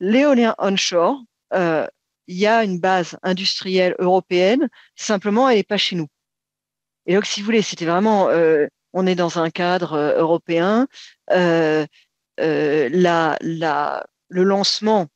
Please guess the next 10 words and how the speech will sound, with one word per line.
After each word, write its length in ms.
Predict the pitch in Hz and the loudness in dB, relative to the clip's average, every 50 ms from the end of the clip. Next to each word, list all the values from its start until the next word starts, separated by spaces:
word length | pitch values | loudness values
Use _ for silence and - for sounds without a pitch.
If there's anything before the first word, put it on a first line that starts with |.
| _ _ _ _ _ | _ _ _ _ _
de 120 | - 185 190 | 0 0 2
notre 320 | 190 202 208 - - - | 2 2 0 0 -2 -8
politique 460 | - 208 214 202 180 - - 311 - - | -4 -4 -4 -4 -4 -4 -4 -4 -2 -4
de 60 | 202 | -4
développement 520 | 160 180 170 156 180 175 - 190 185 190 | -2 -2 -2 0 0 -2 0 0 -2 -2
de 60 | 180 170 | 0 2
l'éolien 360 | 175 175 175 170 180 180 170 | 2 2 2 2 2 0 0
onshore 540 | 175 170 - - - 185 180 180 170 160 _ _ _ _ _ _ _ | 0 -2 -2 -4 -2 0 0 0 0 -2 _ _ _ _ _ _ _
en 140 | - 180 180 | -4 -4 -2
France 640 | - - - - 190 190 190 185 170 - - - | -2 -4 -6 -2 0 2 2 2 2 0 0 -2